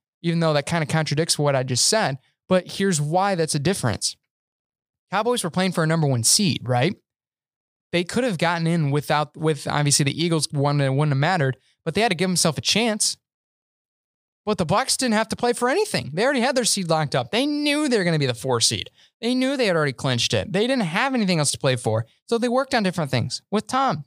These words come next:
and other personnel. This is the number two passing offense. The defense for the Cowboys hasn't been great recently. They're only ranked thirteen statistically, but if you ask, they're worse than thirteen as far as any analyst is concerned.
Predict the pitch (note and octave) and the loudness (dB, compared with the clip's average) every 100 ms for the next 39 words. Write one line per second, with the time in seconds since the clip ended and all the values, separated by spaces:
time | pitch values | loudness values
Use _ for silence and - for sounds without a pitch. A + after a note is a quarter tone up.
0 | - D#3+ G#3 G#3 A3 A#3 A#3 C4 B3 C#3+ | -2 0 0 0 0 0 0 0 0 -4
1 | _ _ _ _ _ _ _ _ _ G3 | _ _ _ _ _ _ _ _ _ -2
2 | A3+ A#3+ A3 A3+ A3 - A3 A3+ G#3+ G#3+ | -2 0 0 0 0 -2 0 0 0 0
3 | A#3+ C4 A3 D3+ - - _ _ _ G#3+ | 0 0 -2 0 0 -2 _ _ _ -2
4 | A3 A3 D#3 A3 C4 A3 A3 - A3 A3+ | 0 -2 -2 0 0 0 0 -2 -2 0
5 | A#3 C4+ B3 A#3 - F3 A3 B3+ C#4 C4+ | 0 0 0 0 0 0 -2 -2 -2 0
6 | C#4 D#4+ E4 B3 G3+ F3+ D#3 C#3 A2 _ | 0 0 2 2 0 0 0 0 -2 _
7 | _ _ F#3 A3 B3+ B3 A#3 - A3+ A3+ | _ _ -2 0 0 0 -2 -2 -2 0
8 | B3 B3 - E3+ B3 - F#3+ - E3+ G3+ | 0 2 0 2 0 0 -2 -2 -2 0
9 | F3 F3 G3+ A#3+ B3+ C4 - - E3+ A3+ | -2 -2 -2 0 0 0 -4 -6 -2 0
10 | G3 A3 C#4 A3 F#3 G3+ G3 - A3 A3 | 0 0 0 -2 -2 -2 0 0 0 0
11 | F#3+ _ _ G3+ - G#3+ G#3+ G3 A3 G3+ | -4 _ _ -6 0 0 2 0 0 2
12 | A#3 D4+ D#3+ - B2+ - B2 A2 G2+ | 2 2 2 2 2 2 2 2 0